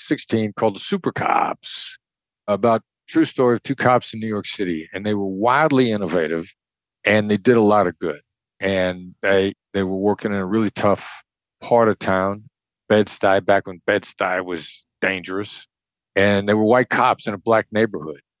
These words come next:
And it didn't matter because they were about doing the right things. The community loved them. The community didn't care what color they were, as long as they were about doing the right thing. And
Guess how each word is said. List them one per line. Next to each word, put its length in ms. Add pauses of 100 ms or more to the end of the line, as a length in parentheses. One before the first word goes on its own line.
(140)
And 140
it 100
didn't 220
matter 380
because 300
they 80
were 80
about 320
doing 200
the 60
right 260
things. 260
The 60
community 360
loved 300
them. 80 (400)
The 60
community 240
didn't 120
care 180
what 140
color 320
they 80
were, 220
as 120
long 160
as 80
they 60
were 80
about 320
doing 160
the 60
right 240
thing. 220 (220)
And 280